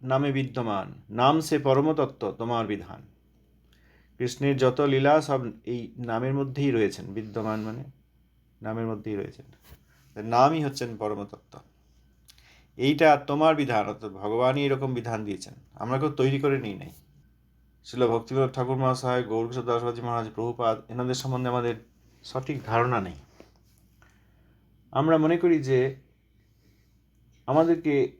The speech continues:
শাস্ত্র সাক্ষাতে পড়ে তার সিদ্ধান্ত জানতে হবে, সে হবে।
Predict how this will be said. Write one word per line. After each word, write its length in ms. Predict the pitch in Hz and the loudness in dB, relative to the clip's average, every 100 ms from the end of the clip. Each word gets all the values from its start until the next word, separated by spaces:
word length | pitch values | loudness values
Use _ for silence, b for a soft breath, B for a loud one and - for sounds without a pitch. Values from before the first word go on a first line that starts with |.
| _ | _
শাস্ত্র 520 | - - 135 135 - 165 | -18 2 4 4 0 0
সাক্ষাতে 460 | 160 151 165 160 | 0 -2 -4 -4
পড়ে 240 | 156 147 139 | -2 0 2
তার 220 | 135 131 | 4 4
সিদ্ধান্ত 500 | 131 120 131 120 110 | 2 -6 -6 -6 -4
জানতে 400 | 101 92 95 80 | -6 -8 -10 -18
হবে, 200 | 92 - _ _ _ _ _ _ 165 | -20 -20 _ _ _ _ _ _ -10
সে 160 | 135 143 | -4 0
হবে। 340 | 139 139 131 | 2 0 -2